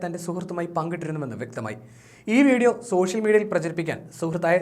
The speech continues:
സൗരഭ് ചക്രവർത്തിയോട് തന്റെ സന്ദേശത്തിൽ ലളിത് ആവശ്യപ്പെട്ടിരുന്നു. "ജയ് ഹിന്ദ്" എന്ന് പറഞ്ഞുകൊണ്ടാണ് ലളിത് സന്ദേശം അവസാനിപ്പിക്കുന്നത്. ഇന്ത്യ ടുഡേക്ക് നൽകിയ അഭിമുഖത്തിലാണ് സൗരഭ് ചക്രവർത്തി ലളിതുമായുള്ള സൗഹൃദത്തെക്കുറിച്ച് വെളിപ്പെടുത്തിയത്. "മെയ് പതിനാല് മുതൽ സൗരഭിനെ തനിക്കറിയാം.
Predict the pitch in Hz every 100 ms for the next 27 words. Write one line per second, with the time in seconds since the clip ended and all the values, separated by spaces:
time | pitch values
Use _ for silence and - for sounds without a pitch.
0 | 180 160 175 185 185 180 170 170 160 160
1 | 139 - - - - 233 240 214 196 196
2 | 151 139 151 170 170 135 139 123 107 98
3 | 104 - - - 185 233 285 302 302 247
4 | 226 226 185 190 196 170 127 147 170 170
5 | 170 160 170 165 147 127 131 117 104 104
6 | 104 - - - - 240 247 294 285 277
7 | 262 240 226 214 170 170 190 202 185 160
8 | 160 156 180 170 156 151 123 165 147 156
9 | 170 170 165 165 156 165 175 165 170 160
10 | 135 120 117 110 107 - - - - -
11 | 220 269 277 202 180 220 226 190 170 -
12 | 160 175 180 180 165 139 123 113